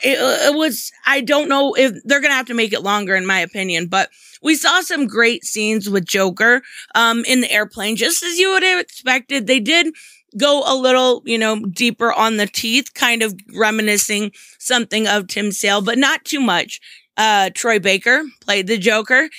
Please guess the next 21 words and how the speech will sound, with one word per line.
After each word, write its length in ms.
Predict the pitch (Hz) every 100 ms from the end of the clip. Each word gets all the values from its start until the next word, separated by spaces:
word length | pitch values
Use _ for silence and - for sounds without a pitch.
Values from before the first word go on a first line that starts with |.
| - -
He 140 | 269
did 160 | 254 294
a 140 | 226
fantastic 1600 | - - 269 294 285 294 285 _ _ _ 226 226 220 - 196 170
job. 280 | 214 185 180
Troy 220 | 359 403
Baker 340 | 330 311 262 -
always 400 | 208 220 226 190
does 280 | 214 196 185 -
a 120 | 196
great 380 | 170 196 208 170
job 320 | 185 190 175
when 160 | 214
it 140 | 220 -
comes 360 | - 196 196 -
to 140 | 190
these. 300 | 180 170 160
Now, 260 | 220 214 220
I 140 | 226
will 300 | 233 269 294
say, 420 | 294 262 214 190